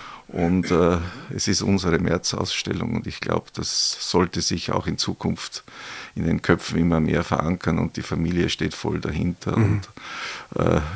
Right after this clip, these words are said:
Speaker 1: wir gehen da mit aller Kraft vorwärts.
Speaker 2: Mhm. Also das wird auch, ähm, nach deiner, wie sagt man, ähm, nach deiner, ähm, Amt-, Amts-,
Speaker 1: Amtsperiode
Speaker 2: Amtsperiode,
Speaker 1: heißt das doch
Speaker 2: ja.
Speaker 1: so schön,
Speaker 2: Re-,
Speaker 1: ja.
Speaker 2: Regentschaft
Speaker 1: Ja.
Speaker 2: wollte ich fast sagen.
Speaker 1: <laughs>
Speaker 2: Nach deiner Amtsperiode wird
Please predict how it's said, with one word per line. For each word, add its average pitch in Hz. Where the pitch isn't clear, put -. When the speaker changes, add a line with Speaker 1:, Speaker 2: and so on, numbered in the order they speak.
Speaker 1:
wir 82
gehen 90
da 95
mit -
aller -
Kraft -
vorwärts. -
Speaker 2:
Mhm. 107
Also 107
das 104
wird 113
auch, 117
ähm, 101
nach 101
deiner, 104
wie 110
sagt 117
man, 101
ähm, 98
nach 101
deiner, 101
ähm, 95
Amt-, 104
Amts-, 113
Speaker 1:
Amtsperiode 85
Speaker 2:
Amtsperiode, -
Speaker 1:
heißt 120
das 131
doch 110
Speaker 2:
ja. 131
Speaker 1:
so -
schön, 113
Speaker 2:
Re-, 117
Speaker 1:
ja. 143
Speaker 2:
Regentschaft 151
Speaker 1:
Ja. 131
Speaker 2:
wollte 127
ich -
fast 120
sagen. -
Speaker 1:
<laughs> -
Speaker 2:
Nach -
deiner 127
Amtsperiode 123
wird 127